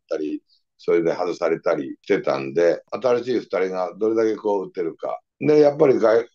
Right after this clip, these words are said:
外野も厳しくて、ライトに、あの、ちょっと名前今出てこない二人のうちどっちがレフト両方守るのか。もうそうすると、今まで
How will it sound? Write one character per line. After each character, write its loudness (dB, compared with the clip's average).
外 2
野 2
も -2
厳 -10
し -10
く -16
て、 6
ラ 8
イ 4
ト 4
に、 -2
あ 2
の、 -2
ち -2
ょ -2
っ -14
と 0
名 -2
前 -2
今 -8
出 -8
て -6
こ -4
な -4
い -2
二 2
人 -6
の 0
う -10
ち -2
ど 4
っ -6
ち -14
が 4
レ 2
フ -10
ト 0
両 2
方 2
守 -2
る -12
の -20
か。 -10
も -4
う -2
そ 4
う 2
す -2
る 0
と、 0
今 -4
ま -2
で -8